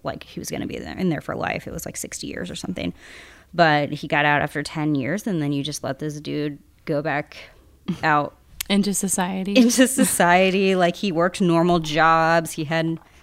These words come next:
Speaker 1: supposedly normal relationships with people. He traveled. He did all these things when he was a murderer,
Speaker 2: Mm-hmm.
Speaker 1: proven,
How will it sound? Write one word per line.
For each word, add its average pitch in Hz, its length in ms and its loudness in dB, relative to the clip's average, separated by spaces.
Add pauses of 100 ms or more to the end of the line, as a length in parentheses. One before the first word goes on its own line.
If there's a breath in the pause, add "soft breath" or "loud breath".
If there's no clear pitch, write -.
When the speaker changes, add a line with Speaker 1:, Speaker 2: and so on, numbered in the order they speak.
Speaker 1:
supposedly 160 640 -4
normal 156 340 -2
relationships 147 720 -6
with - 180 -10
people. 151 800 -2 (340 soft breath)
He - 140 -8
traveled. 151 840 -2
He 147 160 -12
did 151 160 -8
all 156 160 -4
these 156 200 -6
things 151 760 -2 (260 soft breath)
when 143 160 -4
he 151 140 -4
was 156 200 -4 (120)
a 147 100 -4
murderer, 151 800 -2
Speaker 2:
Mm-hmm. 208 440 -2 (580 soft breath)
Speaker 1:
proven, 202 580 -2